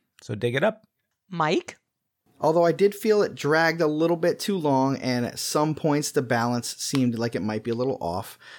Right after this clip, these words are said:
Speaker 3: the multitude of choices left me wanting to give it another shot. So dig it up.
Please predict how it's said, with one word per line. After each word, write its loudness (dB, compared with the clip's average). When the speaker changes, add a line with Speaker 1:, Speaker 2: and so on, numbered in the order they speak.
Speaker 3:
the 2
multitude 2
of -6
choices 0
left 2
me 2
wanting 2
to -6
give -2
it 0
another -4
shot. -8
So -6
dig -6
it -6
up. -12